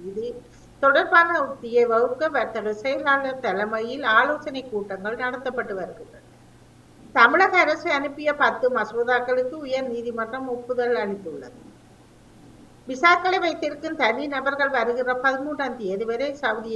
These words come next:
அரேபியாவுக்குள் அனுமதிக்கப்படுவார்கள் என அதிகாரிகள் தெரிவித்துள்ளனர். இந்திய ஜனாதிபதி ஒருவர் போர்த்துகலுக்கு செல்வது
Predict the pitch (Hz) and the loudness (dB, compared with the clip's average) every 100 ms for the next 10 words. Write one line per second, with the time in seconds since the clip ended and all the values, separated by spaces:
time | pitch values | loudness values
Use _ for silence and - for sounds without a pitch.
0 | 208 220 226 240 233 226 226 - 302 233 | -2 0 -2 -2 -4 -4 -6 -8 -6 -4
1 | 214 269 302 285 254 226 240 277 269 233 | -2 -2 -4 -2 0 2 2 2 0 0
2 | 214 208 269 294 220 220 196 196 202 202 | -2 -2 -4 -4 -4 -4 -4 -4 -6 -6
3 | 240 202 175 151 131 - - - - - | -4 -4 -6 -8 -10 -12 -20 -20 -20 -20
4 | - - - - - - - 269 320 339 | -20 -20 -20 -20 -20 -20 -8 -4 -2 2
5 | 294 269 254 320 349 339 349 330 285 285 | 2 4 6 6 2 0 -2 -2 0 0
6 | 294 - 240 240 320 302 294 285 269 240 | -2 0 0 0 -2 -4 -6 -6 -6 -4
7 | 214 233 233 | -2 -2 -4